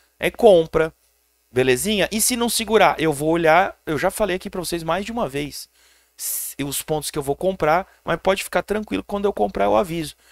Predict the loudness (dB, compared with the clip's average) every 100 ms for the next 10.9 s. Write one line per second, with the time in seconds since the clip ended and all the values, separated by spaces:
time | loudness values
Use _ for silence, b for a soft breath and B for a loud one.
0 | b -6 -4 -2 -2 -2 -4 -2 -2 -2
1 | -2 0 2 2 -2 -6 -4 -6 -6 -8
2 | -8 -8 -4 -4 -4 -6 -6 -10 -6 -6
3 | -6 -6 -2 -2 -2 -8 -16 B B B
4 | B -2 0 6 8 10 8 6 2 0
5 | -2 -2 -10 -8 -4 -2 -2 -4 -6 -8
6 | -10 -6 -6 -6 -6 -2 -2 0 0 -4
7 | b b b -8 0 2 2 0 6 6
8 | 6 4 2 2 0 0 -2 0 0 2
9 | 0 4 4 4 2 -4 -2 -2 0 -2
10 | -4 -4 -4 -4 -6 -2 -2 -2 -8